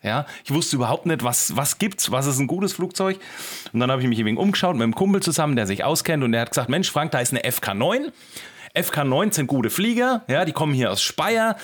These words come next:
die haben das, äh, Handwerk gelernt, diese Flugzeuge zu bauen, die sind vernünftig, du kriegst Ersatzteile, man, das Flugzeug kennt man, das ist ein, das ist ein geiles Flugzeug.“ Dann hab ich den Typen kommen lassen, ähm, der die verkauft.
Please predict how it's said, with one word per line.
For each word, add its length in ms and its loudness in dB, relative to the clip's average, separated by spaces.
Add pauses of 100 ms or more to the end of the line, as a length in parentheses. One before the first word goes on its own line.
(260)
die 220 2
haben 220 0
das, 280 0
äh, 240 -4 (160)
Handwerk 480 0
gelernt, 440 0
diese 180 2
Flugzeuge 480 0
zu 140 -2
bauen, 420 2
die 100 0
sind 160 2
vernünftig, 560 2
du 80 0
kriegst 240 -2
Ersatzteile, 640 0
man, 240 2 (640)
das 200 0
Flugzeug 400 0
kennt 220 0
man, 120 0
das 80 -2
ist 80 0
ein, 100 -10 (140)
das 80 0
ist 60 4
ein 40 -2
geiles 320 0
Flugzeug.“ 500 -2 (800)
Dann 140 0
hab 80 0
ich 60 -4
den 160 2
Typen 260 2
kommen 240 2
lassen, 300 2 (580)
ähm, 380 2
der 100 2
die 120 0
verkauft. 500 0